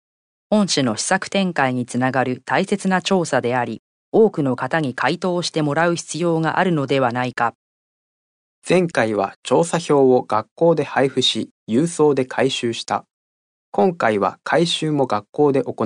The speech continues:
Speaker 2: い、回収率向上に努めていく。また、調査の意義などが多くの方に伝わるよう、調査票や保護者宛ての通知の表現方法を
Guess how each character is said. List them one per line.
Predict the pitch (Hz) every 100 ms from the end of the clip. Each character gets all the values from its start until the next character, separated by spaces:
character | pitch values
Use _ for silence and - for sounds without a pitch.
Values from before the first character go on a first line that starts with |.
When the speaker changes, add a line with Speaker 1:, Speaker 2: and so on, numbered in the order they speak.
| 113
Speaker 2:
い、 | 104 - _ _ -
回 | - 170
収 | 185 - 165
率 | 107 -
向 | - 120 151
上 | 143 139
に | 131
努 | 127 - 151
め | 110
て | 95
い | 92
く。 | - 101 - _ _ _ _
ま | - 101
た、 | - 104 - _
調 | - 202 175
査 | 120
の | 104
意 | -
義 | 151 143
な | 104
ど | 101
が | 95 - _ -
多 | 180 170
く | 117
の | 101
方 | - 139
に | 107
伝 | - - 131
わ | 127
る | 120
よ | 113 92 -
う、 | _ _
調 | - 156
査 | 170 170
票 | 147 139
や | 127 117 - _
保 | - 117
護 | 165
者 | 190 175
宛 |
て | 165
の | 147 135
通 | - 123 135
知 | -
の | 123 - _ -
表 | 151 180 175
現 | 170
方 | 170 139
法 | 113 98
を | 95 -